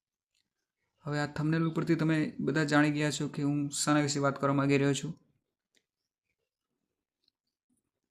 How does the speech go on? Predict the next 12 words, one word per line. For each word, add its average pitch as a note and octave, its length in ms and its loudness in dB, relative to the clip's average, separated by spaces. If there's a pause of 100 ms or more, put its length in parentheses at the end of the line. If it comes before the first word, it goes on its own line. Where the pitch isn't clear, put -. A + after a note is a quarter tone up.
(2500)
તો D3 80 -4
આ D3 160 4
છે D3 260 0
ગુજરાત D3+ 320 2
સમાચારનું D3+ 760 -2
તારીખ D3 300 -4
બાર C#3+ 140 0
બાર C#3+ 180 -2
બે D3 120 -2
હજાર C#3+ 140 -2
ચોવીસનું C#3+ 640 -2
આ C#3 300 -6